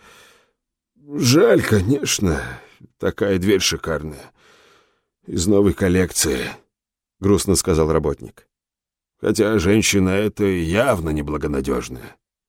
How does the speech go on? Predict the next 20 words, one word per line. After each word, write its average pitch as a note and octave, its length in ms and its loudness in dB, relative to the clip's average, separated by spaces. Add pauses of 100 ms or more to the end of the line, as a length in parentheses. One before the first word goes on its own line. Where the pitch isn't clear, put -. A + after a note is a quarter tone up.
(420)
Через F#2 360 2
несколько F2+ 480 0
секунд C#3+ 520 0 (280)
все - 300 4
электричество E3+ 720 2
в E2+ 80 0
доме A2 300 4
отключилось. E2+ 920 0 (340)
Наступила B2 960 2 (100)
зловещая E2 880 2
тишина. C2 560 -10 (1900)
В - 20 -16
кают-компании F3+ 920 4
большой B2 380 4
монитор A#2 420 4
транслировал B2+ 680 4
события G2+ 580 4
от G#2+ 240 0
дома F2 260 4
Мари. D#2 320 0